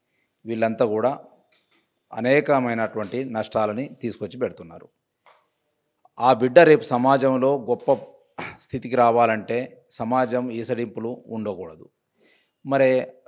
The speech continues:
శాంతి ఇంతవరకు నోరు తెరవలేదు. సుభాష్ రెడ్డి పేరు చెప్పింది, ఆమె స్పష్టంగా చెప్పలేదు.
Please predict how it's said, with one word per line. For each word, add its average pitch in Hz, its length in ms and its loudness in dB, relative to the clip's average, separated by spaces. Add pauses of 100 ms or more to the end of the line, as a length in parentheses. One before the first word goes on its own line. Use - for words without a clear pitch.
శాంతి 131 480 0
ఇంతవరకు 123 520 0
నోరు 117 240 0
తెరవలేదు. 92 520 -6 (520)
సుభాష్ 135 380 2
రెడ్డి 123 160 -2
పేరు 127 180 4
చెప్పింది, 127 580 0
ఆమె 120 240 0
స్పష్టంగా 113 460 -2
చెప్పలేదు. 87 520 -12